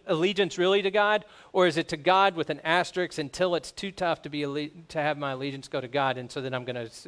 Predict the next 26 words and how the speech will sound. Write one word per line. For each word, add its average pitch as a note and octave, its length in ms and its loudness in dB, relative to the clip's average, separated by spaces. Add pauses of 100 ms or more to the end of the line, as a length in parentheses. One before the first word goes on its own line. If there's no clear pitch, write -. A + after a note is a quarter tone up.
(100)
w-, D3+ 300 -4
swap C3+ 340 -4
it B2 80 -8
over? A#2+ 300 -12
I'm - 920 -20
just D#3 140 -8
gonna D#3+ 160 2
take D3+ 200 0
a D3 60 -6
pause F3 400 0
on D#3+ 140 -2
that D3 240 -2
one. C#3+ 260 -4 (320)
I'll C#3 100 -2
do D#3 220 0
it D#3+ 60 0
like D3 220 -2
this, C#3+ 500 -4
ugh, F3+ 460 -8 (140)
and E3 80 -8
then D3 120 2
I'll C#3+ 100 2
come D3 160 -2
back C3+ 220 -2
over C#3 200 -6
here. C3 360 -12